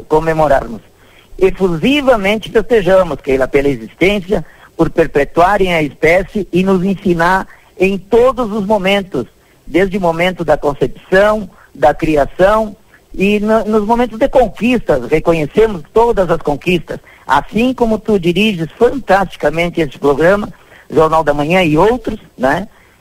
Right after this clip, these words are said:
O Rap Day, e sa-, e falando de saúde, et cetera, et cetera, e muito mais. A professora Keila Lousada, né, que no senac com, eh, fomos alunos com muita honra.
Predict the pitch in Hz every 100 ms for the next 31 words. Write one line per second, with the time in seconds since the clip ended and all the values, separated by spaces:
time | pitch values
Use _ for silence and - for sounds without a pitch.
0 | - 147 143 143 151 - 127 117 208 208
1 | 143 123 127 - 120 123 113 117 - 147
2 | 165 147 - 160 247 180 175 180 226 220
3 | 220 214 240 240 233 233 226 226 233 208
4 | 151 - - _ _ _ - 135 165 165
5 | 147 - 208 233 175 170 165 147 123 110
6 | 160 170 127 _ - 139 151 139 127 131
7 | - 127 156 165 147 120 - _ _ 143
8 | 147 131 - 151 139 - 180 170 - -
9 | _ 135 135 214 233 165 - 135 254 294
10 | 247 226 190 135